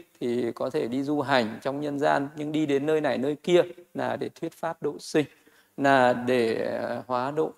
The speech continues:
chúng sinh. Vì cái mục đích ấy mới có cái hình ảnh chư Tăng hay Đức Phật đi ngoài đường. Còn một cái người pháp học chưa, ờ, đi mà vị ấy không có để thời gian học giáo pháp,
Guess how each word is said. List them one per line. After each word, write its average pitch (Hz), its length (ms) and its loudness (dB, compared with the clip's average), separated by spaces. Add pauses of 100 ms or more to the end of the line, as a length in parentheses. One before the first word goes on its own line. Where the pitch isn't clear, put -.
chúng 127 240 -10
sinh. - 280 0 (460)
Vì 127 200 0
cái 127 100 -2
mục 139 220 -6
đích 151 180 -4
ấy 127 280 0 (120)
mới 127 580 -2 (360)
có 123 180 0
cái 151 360 -4 (360)
hình 120 140 -4
ảnh 117 220 -2
chư 139 140 -6
Tăng 135 420 -4
hay 135 120 -6
Đức 139 160 -4
Phật - 180 -4
đi 131 120 -4
ngoài 123 200 -2
đường. 127 460 6 (320)
Còn 127 140 -4
một 120 160 -2
cái 123 120 -2
người 135 500 6
pháp 143 200 -2
học 147 200 -2
chưa, 151 180 -6 (320)
ờ, 120 520 6 (360)
đi 151 280 4
mà 127 320 6
vị - 160 -4
ấy 123 220 2
không 156 280 0
có 147 120 6
để 151 160 4
thời 127 220 2
gian 143 240 4 (100)
học - 200 2 (240)
giáo 127 220 2
pháp, 170 360 4